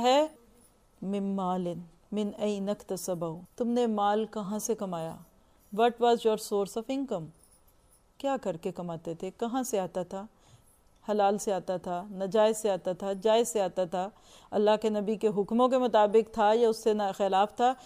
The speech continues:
अब ये तुम खुद सोच लो। और चौथा सवाल होगा, "मिन ऐन अनफक़हु", खर्च कहाँ करते थे?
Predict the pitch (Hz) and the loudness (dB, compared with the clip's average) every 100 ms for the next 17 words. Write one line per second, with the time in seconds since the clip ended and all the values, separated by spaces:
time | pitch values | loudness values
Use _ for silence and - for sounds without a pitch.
0 | - - 196 208 214 202 175 170 175 165 | -14 -4 -2 0 -2 -4 -4 -6 -6 -6
1 | - 170 185 _ _ _ - 196 170 - | -6 -10 -12 _ _ _ -8 -8 -4 2
2 | 240 247 311 269 226 214 226 214 208 247 | 2 4 4 4 4 4 4 2 4 4
3 | 247 - _ 208 208 208 - 196 214 220 | 2 -6 _ -6 -6 -6 -8 -4 -2 -2
4 | 202 196 180 175 - 165 - _ _ _ | -4 -4 -6 -8 -10 -14 -14 _ _ _
5 | _ _ _ _ _ _ _ - - 226 | _ _ _ _ _ _ _ -18 -4 -4
6 | - - 180 175 170 - 170 - | -2 -8 -8 -8 -10 -10 -12 -12